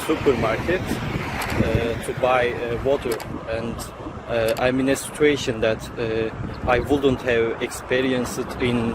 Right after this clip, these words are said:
Turkey. I was thinking that, uh, I bought five liters, uh, of water, but it wasn't, uh, water. Uh, it was something like, uh, soda.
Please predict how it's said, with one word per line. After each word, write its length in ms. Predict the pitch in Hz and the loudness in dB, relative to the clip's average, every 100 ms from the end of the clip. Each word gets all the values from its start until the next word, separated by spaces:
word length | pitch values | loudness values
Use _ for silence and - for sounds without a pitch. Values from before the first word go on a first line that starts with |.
| - | 0
Turkey. 420 | 131 139 - 175 170 - - - - - | 2 2 0 -2 -4 -6 -8 -8 -4 0
I 140 | 156 | 2
was 220 | 175 180 | 2 -2
thinking 400 | - 196 - 185 | -6 -10 -6 -4
that, 280 | - 175 165 - - - | 2 2 2 -4 -14 -2
uh, 120 | 120 117 | 0 4
I 140 | 139 | 4
bought 320 | 131 156 156 - | 6 4 2 0
five 380 | - 156 147 - | -2 0 0 -2
liters, 520 | 123 - 117 - 117 - - | -8 -6 -6 -6 -10 -10 -6
uh, 360 | 117 113 110 107 - - | -4 -2 -2 -6 -10 2
of 200 | 131 - | 2 4
water, 360 | 139 151 175 170 - - - - | 4 4 4 0 -2 -8 -8 2
but 160 | 147 160 - | 6 6 4
it 120 | 160 143 - | -2 -2 6
wasn't, 420 | 170 175 143 117 - | 6 6 2 0 -2
uh, 180 | 110 107 107 | 0 0 4
water. 380 | 127 127 202 208 - - - - - | 2 4 0 -2 -8 -8 -8 -8 -4
Uh, 400 | 113 113 117 110 - | 2 4 6 4 2
it 120 | 135 - | -2 4
was 200 | 156 151 | 6 6
something 520 | - - 160 156 160 135 | 2 2 2 2 -2 2
like, 300 | 139 143 131 139 | 4 4 0 -4
uh, 100 | 135 | -4
soda. 540 | 127 - 139 143 147 | -4 2 4 4 2